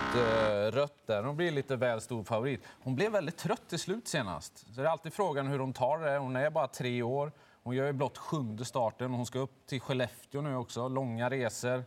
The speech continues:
Och så <laughs> möter hon ju Daniel Wäjersten. Alltså, det är ju, går ju knappt att, att spela utan att ha hans hästar på lappen. De, de vinner ju pris hela tiden. Och det är åtta Dion Smaragd i det här fallet då. Eh, ho-, ho-, det är ju den givna utmanaren. Och, och, alltså, favoriten måste ju,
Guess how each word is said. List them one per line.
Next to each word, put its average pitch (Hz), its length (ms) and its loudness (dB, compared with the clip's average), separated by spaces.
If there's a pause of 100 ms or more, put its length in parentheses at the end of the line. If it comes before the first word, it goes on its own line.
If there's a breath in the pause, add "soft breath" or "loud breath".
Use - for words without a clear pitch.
(480 loud breath)
Och 135 140 0
så - 220 -2
<laughs> - 0 -
möter 135 360 -2
hon 120 80 0
ju 120 100 0
Daniel 117 320 0
Wäjersten. 120 640 0
Alltså, 113 200 0 (280 loud breath)
det 101 80 -4
är 110 40 0
ju, 135 160 -2
går 143 180 -2
ju 156 60 -2
knappt - 400 -2
att, 117 260 -2
att 120 100 -4
spela 117 420 -2
utan 170 240 -2
att 110 60 0
ha 104 80 0
hans 92 160 -4
hästar 95 240 -6
på 107 100 -10
lappen. 85 340 -4
De, 123 200 -2
de 139 160 0
vinner 143 260 0
ju 135 80 -2
pris 131 360 -4
hela 95 380 -2
tiden. 107 460 -6
Och 127 100 -2
det 131 60 2
är 135 80 2
åtta 127 240 0
Dion 113 220 -2
Smaragd 107 480 0
i - 20 -2
det 95 100 2
här 120 120 2
fallet 98 360 -2
då. 95 180 -2 (560 loud breath)
Eh, - 100 -4
ho-, 104 540 0
ho-, 127 160 -6
det 127 140 0
är 135 80 2
ju 127 160 0
den 120 180 0
givna 107 320 0
utmanaren. 104 680 -2
Och, 107 320 -4
och, - 180 -8 (120)
alltså, 110 180 -4
favoriten 117 460 -2
måste 139 360 -2
ju, 123 240 -2